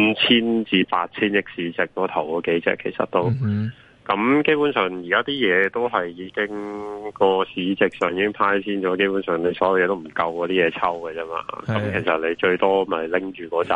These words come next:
Speaker 1: 嘢，
Speaker 2: 嗯。
Speaker 1: 最多係唔喐嘅啫。咁然之後你睇吓啲科網股究竟個極限係去到邊度先至係個極限市值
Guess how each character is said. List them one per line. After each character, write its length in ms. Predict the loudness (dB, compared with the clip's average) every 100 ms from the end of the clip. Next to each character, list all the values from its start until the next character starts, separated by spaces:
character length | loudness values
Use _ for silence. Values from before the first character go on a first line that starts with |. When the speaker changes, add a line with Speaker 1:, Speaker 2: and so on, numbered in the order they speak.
| -2
Speaker 1:
嘢， 320 | 0 0 0 -4 -10 -8 -8 -4
Speaker 2:
嗯。 60 |
Speaker 1:
最 180 | 2 4
多 240 | 4 2 0
係 20 |
唔 200 | -6 -16
喐 120 | -14 -12
嘅 80 | -10
啫。 380 | -6 -2 -2 -2
咁 0 | -2 -4
然 100 | -2
之 120 | 0
後 100 | 2
你 60 | 2
睇 320 | 0 2 2
吓 240 | 2 0
啲 120 | -2 0
科 140 | 0
網 260 | 0 -2 -4
股 200 | -4 0
究 180 | 0 2
竟 400 | 0 0 0 0
個 140 | 0
極 80 | -2 -6 -6 -2
限 80 | -2 0
係 220 | -2 0
去 60 | 0
到 120 | 0
邊 220 | 0 0
度 180 | 0 0
先 180 | 0 2 4
至 60 |
係 260 | 4 2 0 -6 -8
個 160 | -2 -2
極 180 | -2 -2
限 340 | -2 -4 -6 -6
市 140 | -4
值 140 | -4